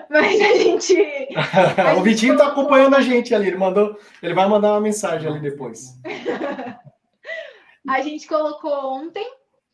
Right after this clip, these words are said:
Speaker 1: é, eu achei, eu, primeiro eu fiquei na dúvida da onde viria, da onde sairiam esses clientes. Se
Speaker 2: Aham.
Speaker 1: seriam pessoas que pagariam no boleto,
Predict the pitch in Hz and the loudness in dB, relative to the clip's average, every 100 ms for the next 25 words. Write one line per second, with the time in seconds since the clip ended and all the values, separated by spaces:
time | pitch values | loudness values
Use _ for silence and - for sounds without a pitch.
0 | _ _ _ - 233 240 247 240 233 226 | _ _ _ -12 -6 -4 -4 -8 -12 -16
1 | 220 208 202 202 - _ - 285 339 349 | -16 -16 -16 -18 -20 _ -6 -4 -2 -4
2 | 339 - 302 302 302 285 269 233 208 - | -6 -8 -10 -10 -14 -16 -16 -14 -14 -16
3 | 180 - 269 277 - 330 320 349 370 - | -20 -6 -4 -2 -2 -4 -2 -4 -6 -10
4 | 311 302 247 269 277 302 311 320 _ _ | -10 -10 -10 -12 -10 -6 -6 -6 _ _
5 | _ 220 262 294 349 349 320 320 285 294 | _ -4 -4 -4 -6 -6 -4 -8 -8 -8
6 | 311 302 - - 226 269 320 339 - 320 | -6 -6 -8 -10 -6 -6 -6 -8 -6 -6
7 | 302 294 330 339 330 311 - 320 254 175 | -6 -10 -12 -12 -14 -16 -12 -6 -6 -8
8 | 170 - - _ _ _ _ - 269 294 | -16 -20 -20 _ _ _ _ -10 -2 2
9 | 277 294 294 294 294 240 214 214 285 - | 2 0 -2 -4 -4 -4 -4 -6 -10 -4
10 | 269 262 262 285 330 330 254 247 226 208 | -2 0 -4 -4 -8 -8 -4 -4 -2 -6
11 | 202 208 339 | -8 -10 -14